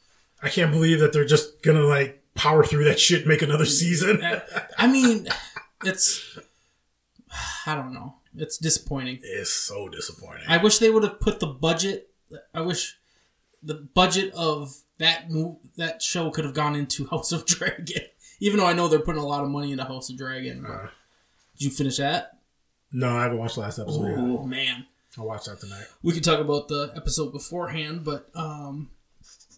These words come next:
Speaker 2: I started watching Sandman.
Speaker 1: Yeah.
Speaker 2: I really like it.
Speaker 1: Mm-hmm.
Speaker 2: Um, I finished the third episode today at work on my lunch break.
Speaker 1: Nice.
Speaker 2: Um, I don't,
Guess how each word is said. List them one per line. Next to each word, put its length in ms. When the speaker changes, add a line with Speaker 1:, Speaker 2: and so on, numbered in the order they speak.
Speaker 2:
I 720
started 340
watching 220
Sandman. 500
Speaker 1:
Yeah. 280
Speaker 2:
I 100
really 280
like 200
it. 160
Speaker 1:
Mm-hmm. 580
Speaker 2:
Um, 480
I 120
finished 440
the 160
third 240
episode 420
today 320
at 180
work 280
on 300
my 100
lunch 320
break. 360
Speaker 1:
Nice. 360
Speaker 2:
Um, 540
I 60
don't, 300